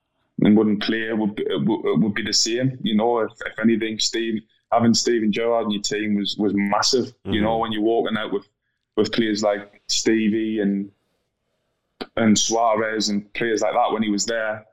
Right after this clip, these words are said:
Speaker 1: um, huge players, you feel, you feel even more confident. You feel as though you can, you can beat anyone, really.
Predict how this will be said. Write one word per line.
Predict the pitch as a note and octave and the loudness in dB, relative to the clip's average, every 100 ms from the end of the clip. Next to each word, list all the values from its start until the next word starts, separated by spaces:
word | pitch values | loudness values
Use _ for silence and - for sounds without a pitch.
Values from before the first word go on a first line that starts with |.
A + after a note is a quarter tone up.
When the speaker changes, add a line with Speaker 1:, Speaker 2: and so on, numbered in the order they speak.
| - | -6
Speaker 1:
um, | G#2 G#2 G2+ F#2+ F2 - _ - | -2 -2 0 0 0 -4 _ -4
huge | B2+ A#2+ A2 - | 0 2 0 -2
players, | A#2 A#2+ G#2 G2+ - - _ _ - | -2 0 2 0 -2 -6 _ _ -4
you | G2+ | -2
feel, | G#2 A#2 G#2+ G#2+ - | 0 -2 0 -2 -2
you | A#2 | -6
feel | - A#2 A2+ | -6 -6 -4
even | A2+ A2 | -4 -2
more | G#2+ | -2
confident. | G#2 A#2 A2+ - A2+ G#2 | -2 -4 -4 -2 0 0
You | G#2 | -2
feel | - A2 G#2+ | -4 -2 0
as | G#2 | 2
though | A2 G2+ G2+ G#2 - _ _ _ _ _ | 4 2 0 -8 -20 _ _ _ _ _
you | - G#2+ | 0 0
can, | G2+ A2 G#2+ - - - | 2 0 2 0 -4 -10
you | - G2+ | -8 0
can | A2+ | 2
beat | G#2 G#2 | 2 0
anyone, | F#2 B2 C#3 G#2+ | 0 2 2 0
really. | A#2+ A2+ G#2+ | -2 -2 -2